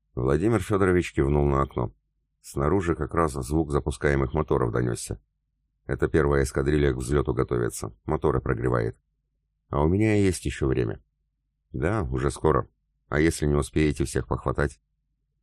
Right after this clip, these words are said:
"Слова-то вы где такие находите, Сергей Викторович? Похватать. Ну а все-таки, если разбегутся?" "Да и ладно", ничуть не расстроился моему предположению Джунковский. Наверняка и сам так же думает. "Пусть бегут.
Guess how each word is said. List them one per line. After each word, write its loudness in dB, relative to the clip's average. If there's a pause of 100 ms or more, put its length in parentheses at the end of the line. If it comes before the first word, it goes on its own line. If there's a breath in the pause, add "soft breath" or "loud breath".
(140)
"Слова-то 0
вы 2
где 0
такие -2
находите, -2
Сергей 0
Викторович? -4
Похватать. -4 (600)
Ну 2
а 2
все-таки, -4
если 0
разбегутся?" -2 (560)
"Да -2
и 2
ладно", 0 (200)
ничуть 0
не 2
расстроился 0
моему 2
предположению 0
Джунковский. -2 (460)
Наверняка 2
и 0
сам -2
так -6
же -8
думает. -6 (460)
"Пусть 0
бегут. 2